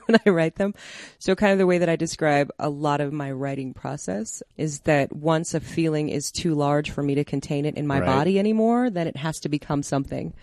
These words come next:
Speaker 1: and it explodes into some form of art, uh, generally poems. And so that's, uh, they, they explode out of me most of the time.
Speaker 2: Wow. What, what a great characterization of art, too. Once it becomes too big to be within me, it has to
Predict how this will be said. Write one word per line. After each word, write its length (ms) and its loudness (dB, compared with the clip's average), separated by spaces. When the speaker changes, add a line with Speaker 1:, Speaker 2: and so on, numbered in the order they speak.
Speaker 1:
and 160 2
it 100 0
explodes 480 0
into 180 -2
some 220 -4
form 260 -6
of 180 -6
art, 340 -6
uh, 180 -6
generally 440 -2
poems. 480 -12
And 200 -6
so 340 -2
that's, 560 -8
uh, 300 -8
they, 200 -6
they 140 -2
explode 400 -6
out 200 -6
of 80 -14
me 240 -12
most 240 -12
of 80 -14
the 60 -14
time. 340 -16
Speaker 2:
Wow. 420 -2
What, 380 0
what 180 -2
a 60 -2
great 260 0
characterization 960 -2
of 240 -6
art, 420 -10
too. 300 -6
Once 240 4
it 40 2
becomes 320 2
too 160 0
big 220 0
to 80 -10
be 140 2
within 240 -4
me, 160 -8
it 100 -10
has 300 -8
to 400 0